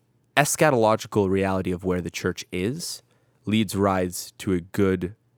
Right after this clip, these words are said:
healthy view of Christian liberty, uh, of, of religious liberty more broadly, which is why it is right and good to, according to this perspective, right and good to have the,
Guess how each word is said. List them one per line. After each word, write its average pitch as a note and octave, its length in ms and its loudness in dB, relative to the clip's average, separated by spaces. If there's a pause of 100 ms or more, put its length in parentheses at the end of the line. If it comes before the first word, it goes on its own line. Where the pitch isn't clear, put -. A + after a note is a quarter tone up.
(140)
healthy F#2+ 420 -4
view F2+ 320 0
of - 180 -4
Christian E2+ 380 -8
liberty, D#2 420 -8 (540)
uh, G#2+ 60 2
of, A2 240 4
of G#2 180 0
religious A#2+ 440 4
liberty G2+ 240 2
more F#2+ 140 0
broadly, F2+ 440 2
which G2 180 -6
is G2 100 -2
why G#2+ 120 4
it G2 120 2
is F#2 160 -4
right G#2+ 340 2
and G#2 200 -2
good G2 320 0 (100)
to, F2 320 -2 (560)
according B2 360 2
to G#2+ 80 -2
this F#2 180 -2
perspective, F2+ 520 -6 (220)
right A2 240 2
and A2+ 140 -2
good G#2 180 2
to G2 80 -8
have G2 420 -2
the, F2+ 300 0